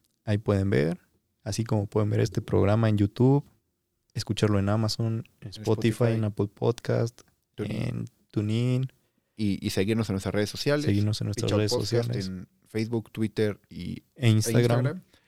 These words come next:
Speaker 2: Y a nosotros también, ¿no?
Speaker 1: Sí.
Speaker 2: César Al-, César Albarrami en Twitter.
Speaker 1: Exacto. O
Speaker 2: Arroba
Speaker 1: Gusi Sport.
Speaker 2: Gusi Sport en Twitter. Por ahí estamos.
Speaker 1: Ahí estamos, ya saben. No se pierdan ningún programa.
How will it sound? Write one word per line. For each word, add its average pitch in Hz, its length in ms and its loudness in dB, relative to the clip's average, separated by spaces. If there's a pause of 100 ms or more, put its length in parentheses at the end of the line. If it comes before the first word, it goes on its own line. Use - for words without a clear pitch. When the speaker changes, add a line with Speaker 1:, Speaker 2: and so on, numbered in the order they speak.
(200)
Speaker 2:
Y 101 240 2
a 95 100 2
nosotros 104 360 -8
también, 165 300 -4
¿no? 156 160 -4
Speaker 1:
Sí. 190 100 -2
Speaker 2:
César 208 400 -4
Al-, 101 180 -8
César 113 300 -2
Albarrami 95 460 -4
en 90 100 -6
Twitter. 151 140 0
Speaker 1:
Exacto. 165 500 -2 (140)
O 127 80 -6
Speaker 2:
Arroba 104 160 0
Speaker 1:
Gusi 104 160 2
Sport. 127 320 2
Speaker 2:
Gusi 131 140 -2
Sport - 280 -20
en - 100 -12
Twitter. 143 360 -10 (400)
Por 98 140 0
ahí 101 100 2
estamos. 92 440 -6 (340)
Speaker 1:
Ahí 110 100 -4
estamos, 165 640 0
ya 117 120 0
saben. 147 500 -2 (880)
No 113 120 -8
se - 120 -2
pierdan 117 400 2
ningún 110 280 0
programa. 113 500 0